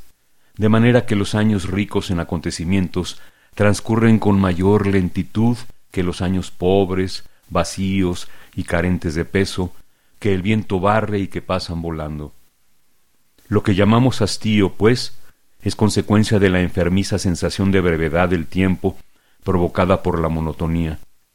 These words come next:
Los grandes períodos de tiempo, cuando transcurren con una monotonía ininterrumpida,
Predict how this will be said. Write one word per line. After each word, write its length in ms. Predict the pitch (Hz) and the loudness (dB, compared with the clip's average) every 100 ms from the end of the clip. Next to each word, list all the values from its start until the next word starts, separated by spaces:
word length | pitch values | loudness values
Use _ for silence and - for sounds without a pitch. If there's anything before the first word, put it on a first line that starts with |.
| _ _ _ _ - | _ _ _ _ -12
Los 160 | - | -8
grandes 380 | 107 110 107 104 | -2 0 0 -2
períodos 560 | - 98 101 104 98 85 | -2 0 0 0 0 -2
de 80 | |
tiempo, 460 | 78 98 98 92 76 | -4 -2 0 -2 -8
cuando 300 | - 78 78 | -8 -6 -6
transcurren 680 | - 82 - - 104 104 92 | -4 -6 -6 -4 -2 -2 -2
con 160 | 92 | -2
una 140 | 101 101 | 0 0
monotonía 600 | 92 90 - 87 92 92 | -2 -2 -4 -4 -2 -2
ininterrumpida, 920 | 90 80 82 80 78 95 107 101 | -2 -4 -8 -8 -8 -4 -2 -2